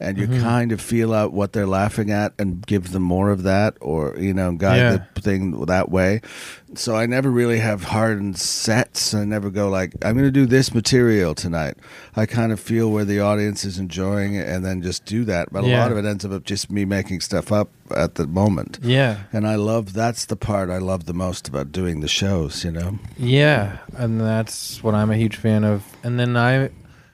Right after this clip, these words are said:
Speaker 2: literally try to be like that myself, and I do do that. I go in and out of jokes, but because the industry is so tight here, and I never got to be a celeb first.
Speaker 1: Oh, that was me.
Speaker 2: <laughs> Yeah, so I
Speaker 1: Super
Speaker 2: still have,
Speaker 1: celeb.
Speaker 2: I still try to prepare sets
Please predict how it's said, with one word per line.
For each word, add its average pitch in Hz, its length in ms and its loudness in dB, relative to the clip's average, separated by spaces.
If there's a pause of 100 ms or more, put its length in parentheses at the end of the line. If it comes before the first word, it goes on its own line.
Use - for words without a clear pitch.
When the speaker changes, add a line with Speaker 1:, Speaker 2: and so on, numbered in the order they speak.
(400)
Speaker 2:
literally 123 640 4
try 110 280 2
to 107 60 4
be 110 120 2
like 107 180 2
that 107 140 0
myself, 104 460 0
and 110 120 2
I 110 80 4
do 120 260 2
do 113 180 2
that. 104 180 0
I 110 60 2
go 110 180 2
in 113 180 0
and 107 120 2
out 107 180 2
of 101 160 -4
jokes, 107 360 0
but 113 340 0 (420)
because 131 420 0
the 123 80 2
industry 117 580 2
is 110 140 -2
so 104 580 0 (920)
tight 135 400 0
here, 107 380 2
and 113 100 2
I 113 60 4
never 120 340 2
got 113 240 0
to 120 100 0
be 107 500 2
a 113 60 -2
celeb 113 540 2
first. 117 680 0 (240)
Speaker 1:
Oh, 107 200 4
that 98 220 2
was 92 180 -2
me. 98 320 0 (180)
Speaker 2:
<laughs> 185 180 0
Yeah, 135 340 2
so 127 200 -2
I 127 160 2
Speaker 1:
Super 127 260 0
Speaker 2:
still 127 160 2
have, 127 240 0
Speaker 1:
celeb. - 60 -6
Speaker 2:
I 123 100 2
still 123 260 0
try 117 220 0
to 113 80 -2
prepare 110 400 2
sets 113 560 -2